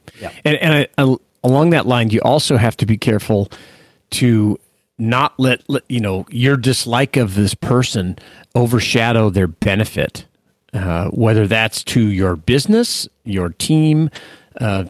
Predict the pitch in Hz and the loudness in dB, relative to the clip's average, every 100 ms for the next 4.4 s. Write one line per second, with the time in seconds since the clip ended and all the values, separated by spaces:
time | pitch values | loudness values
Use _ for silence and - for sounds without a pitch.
0 | - 123 117 147 156 190 - 120 - - | -6 -2 0 2 2 0 0 -2 -4 -2
1 | 127 104 110 156 143 120 - - 107 123 | 0 2 2 2 2 0 -4 -10 -2 2
2 | 139 135 123 104 101 - 104 110 - 117 | 4 4 2 -2 -6 -2 2 0 2 2
3 | 110 101 - 104 98 95 95 - - - | 2 0 0 0 0 0 -2 -6 -16 -20
4 | - - 104 | -8 -2 -2